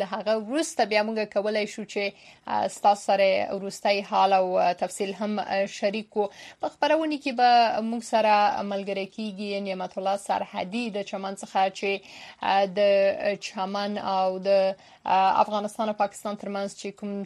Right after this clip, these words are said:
چمن سرحدي پوله ده، د هغې حال به زموږ سره شریکوي او هغوی ته په خپرونه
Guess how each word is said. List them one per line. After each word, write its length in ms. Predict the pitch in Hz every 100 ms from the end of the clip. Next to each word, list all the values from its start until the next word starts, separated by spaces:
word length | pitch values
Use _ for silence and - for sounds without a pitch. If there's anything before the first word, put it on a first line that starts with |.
| -
چمن 280 | 196 196 202
سرحدي 420 | 202 190 185 185 202 -
پوله 200 | 220 196
ده، 120 | 190 190
د 120 | 190 202
هغې 240 | 185 190 190
حال 320 | 196 196 202 196
به 140 | 190
زموږ 180 | 202 196 -
سره 240 | 190 190 190
شریکوي 560 | - 190 - 185 220 240 208 196
او 100 | 190 190 185 - - -
هغوی 200 | 190 190 196
ته 120 | 208
په 80 | -
خپرونه 420 | - - 190 196